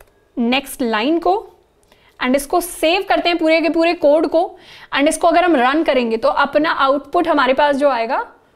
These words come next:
वो कुछ ऐसा दिखेगा, which is a palindromic pyramid।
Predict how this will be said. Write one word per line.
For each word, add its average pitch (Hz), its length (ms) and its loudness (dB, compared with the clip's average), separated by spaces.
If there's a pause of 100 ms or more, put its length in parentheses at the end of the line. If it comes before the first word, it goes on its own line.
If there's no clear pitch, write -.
(100)
वो 330 120 4
कुछ 330 180 2
ऐसा 262 240 0
दिखेगा, 247 440 -2 (460)
which 285 140 0
is 359 100 4
a 392 80 4 (100)
palindromic 339 680 2 (120)
pyramid। 254 420 0